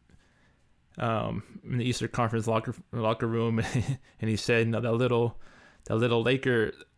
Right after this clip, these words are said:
that little Laker boy is gonna try to make the game, turn to, turn the game into a one-on-one matchup," you know, and, and, um, you know, for Kobe to be, you know, the topic of discussion,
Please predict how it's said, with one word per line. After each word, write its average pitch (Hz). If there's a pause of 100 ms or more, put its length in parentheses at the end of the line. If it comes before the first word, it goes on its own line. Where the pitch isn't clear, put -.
that 117
little 123
Laker 127
boy 113
is 110
gonna 117
try 110
to 113
make 113
the 110
game, 110
turn 123
to, 113 (140)
turn 139
the 120
game 123
into 113
a 113
one-on-one 117
matchup," 107
you 110
know, 110 (580)
and, 107 (360)
and, 107
um, 90 (1400)
you 117
know, 110
for 113
Kobe 131
to -
be, 120 (600)
you 113
know, 110
the 107
topic 123
of 117
discussion, 113